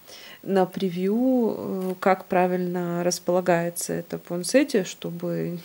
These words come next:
<laughs> не прикрепить шнурок где-то не с той стороны, чтобы петельку сдела-, не сделать, м, не с той стороны. Очень мне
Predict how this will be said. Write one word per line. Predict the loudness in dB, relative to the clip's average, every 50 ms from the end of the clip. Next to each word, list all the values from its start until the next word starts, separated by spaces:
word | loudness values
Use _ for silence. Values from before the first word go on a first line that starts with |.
| -16
<laughs> | -20 -4 0 2
не | 4 4 6
прикрепить | 6 4 4 4 2 0 2 2 2 2 2
шнурок | 2 4 6 6 6 4 4 0
где-то | 0 0 0 -2 -2 -6 -8 -10 -16 -14 -14 -12 -12 -12 -12 -8 0 2
не | 2 2
с | 4
той | 2 2 0
стороны, | 0 2 6 6 8 8 8 6 4 4 2
чтобы | 0 -4 -8 -6 -4 -4 -4 -2 -2 -2 2 4
петельку | 6 6 6 4 0 -8 -8 -8 -8
сдела-, | -8 -4 0 0 2 2 2 2
не | 2 4 4 4
сделать, | 6 6 6 6 6 6 4 2 -2 -6 -8
м, | -6 -6 -6 -6 -8 -8 -10 -10 -10 -8 -6 -4 -2 -2
не | -2
с | -2 -4
той | -4 -4 -4
стороны. | -4 -6 -8 -10 -8 -8 -10 -10 -12 -14 -16 _ -20 -18 -18 -16 -18 -18 -18 -20 -12 -2 2
Очень | 2 2 2 0 -4 -6 -6 -6
мне | -4 -4 -4 -6